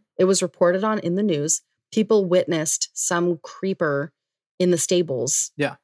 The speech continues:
Speaker 2: yeah.
Speaker 1: that Sidley rode off with and was
Speaker 2: Mm.
Speaker 1: never seen again. Like, people did witness that.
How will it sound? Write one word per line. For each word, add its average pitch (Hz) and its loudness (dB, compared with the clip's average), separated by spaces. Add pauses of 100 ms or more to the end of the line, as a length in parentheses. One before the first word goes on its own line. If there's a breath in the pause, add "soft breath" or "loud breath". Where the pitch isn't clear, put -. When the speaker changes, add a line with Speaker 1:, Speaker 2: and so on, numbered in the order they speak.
(140)
Speaker 2:
yeah. 135 -4
Speaker 1:
that 156 0 (140)
Sidley 180 0
rode 160 0
off 147 -4
with - -8 (500)
and 165 0
was 160 -2
Speaker 2:
Mm. - -2
Speaker 1:
never 156 -2
seen 160 0
again. 139 -6 (960)
Like, 156 -2
people 208 -2
did 170 2
witness 165 0
that. 139 -2